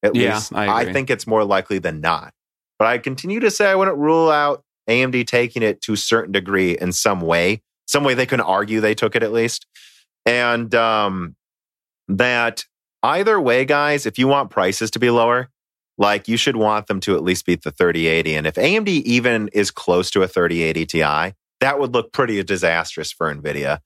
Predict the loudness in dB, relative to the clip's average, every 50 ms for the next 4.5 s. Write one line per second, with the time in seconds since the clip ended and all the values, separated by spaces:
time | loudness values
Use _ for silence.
0 | _ -20 _ _ -2 0 2 2 0 0 0 -2 -2 -2 0 0 0 0 0 -2
1 | -2 -2 -2 -2 -4 -2 0 0 0 0 -2 -4 -4 -2 -2 -2 0 -2 -4 -2
2 | 0 -2 -2 -2 -4 -8 -8 -4 -2 -2 -2 -2 -4 -4 -4 -4 -4 -6 -6 -6
3 | -4 -2 -2 -2 -2 -2 -4 -2 0 0 -2 0 -2 -4 -6 -4 -4 -4 -4 -4
4 | -4 -6 -6 -2 -2 0 0 0 -2 -4